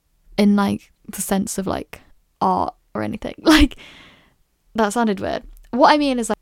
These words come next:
not that this is anything interesting or anything special, but I think my best chat is in, is in the evening. So, I'm here to give you that.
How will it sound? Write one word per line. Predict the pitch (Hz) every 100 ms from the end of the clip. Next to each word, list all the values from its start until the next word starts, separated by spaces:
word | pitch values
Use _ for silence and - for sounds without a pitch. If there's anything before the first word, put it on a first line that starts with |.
| -
not | 247 254
that | 294
this | 294 -
is |
anything | 220 208 190 185
interesting | 175 - 226 127 120 -
or | 208
anything | - 214
special, | - - - 52 - _
but | - 190 - - - - _ _ _ -
I | 202
think | 220 208
my | 214
best | 196 196 190 - - - - - - _ _ -
chat | - 202 -
is | -
in, | - - -
is | - 202
in | 202 190
the |
evening. | 202 - - - - _
So, | - - - 220 _ - - - _ - - 254
I'm |
here | 240 240
to | -
give | 233
you | -
that. | - -